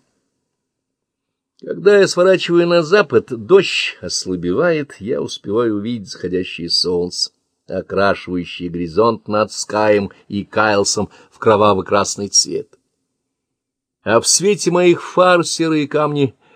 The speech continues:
Эйлендонана становятся зелеными.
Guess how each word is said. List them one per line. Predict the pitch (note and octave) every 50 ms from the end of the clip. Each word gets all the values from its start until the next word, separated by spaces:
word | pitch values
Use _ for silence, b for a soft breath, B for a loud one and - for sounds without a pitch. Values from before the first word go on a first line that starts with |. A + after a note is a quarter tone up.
| _ _
Эйлендонана | B2+ B2 B2+ B2 A#2+ A#2 A2+ A2+ G#2+ G#2 G#2 G#2 G#2 G2+ F#2+ F2+ F#2 A#2 C3 C3 B2+ A#2+ B2 A#2
становятся | A2+ - - G2 G2+ A2 G#2+ - - A2
зелеными. | F2+ F#2+ G#2 G2 F2+ F2 F2+ F2+ F2 F2+ F#2+